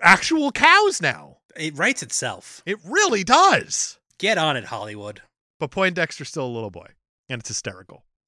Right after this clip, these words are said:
Speaker 2: I'm into it. I like it.
Speaker 1: And he's the <laughs> only one. And it's, like, his kind of Jacob's Ladder fever dream that he's going through, and these animals are talking. It's like, "What the fuck is this all about?"
Speaker 2: <laughs>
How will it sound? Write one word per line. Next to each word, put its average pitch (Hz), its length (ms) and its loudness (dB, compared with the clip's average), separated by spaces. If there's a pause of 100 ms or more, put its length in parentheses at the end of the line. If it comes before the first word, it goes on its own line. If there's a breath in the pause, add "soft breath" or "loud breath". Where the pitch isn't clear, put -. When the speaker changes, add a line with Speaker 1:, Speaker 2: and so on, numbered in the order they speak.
Speaker 2:
I'm 147 140 -8
into 131 180 -6
it. 95 220 -20
I 123 80 -12
like 123 260 -6
it. - 140 -20 (260)
Speaker 1:
And 143 120 -6
he's 165 140 -6
the 175 100 -6
<laughs> 135 40 -6
only 165 200 -8
one. 135 320 -12 (360 loud breath)
And 143 120 -8
it's, 143 120 -8
like, 147 180 -8
his 156 180 -10
kind 147 200 -4
of 120 60 -8
Jacob's 139 400 -10
Ladder 120 260 -8
fever 110 320 -10
dream 98 300 -16
that 101 140 -14
he's 117 160 -6
going 127 320 -2
through, 117 280 -6
and 101 80 -14
these 107 140 -10
animals 110 300 -6
are - 40 -4
talking. 113 320 -6
It's - 120 -10
like, 131 180 -4
"What 170 80 -8
the 165 80 -4
fuck 170 320 -6
is 139 100 -10
this 190 200 -8
all 135 180 -6
about?" 170 580 -6
Speaker 2:
<laughs> - 60 -20